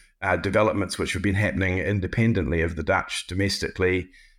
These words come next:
within England since the late sixteenth century and through the first half of the seventeenth century, uh, s-, cease,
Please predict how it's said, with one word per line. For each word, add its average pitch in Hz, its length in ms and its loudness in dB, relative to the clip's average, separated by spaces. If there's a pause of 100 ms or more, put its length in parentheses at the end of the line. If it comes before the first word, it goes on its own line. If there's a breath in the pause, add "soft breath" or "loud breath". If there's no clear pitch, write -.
within 95 260 -2
England 107 380 2
since - 320 -2
the 87 80 0
late 90 260 2
sixteenth - 500 -4
century 90 520 0
and 87 260 0
through 92 420 0
the 85 180 0
first - 400 -2
half 92 300 0
of 76 80 -14
the - 100 -20
seventeenth 107 520 0
century, 85 600 -2 (1120)
uh, 95 600 -2 (920 loud breath)
s-, - 240 -10 (340)
cease, - 560 0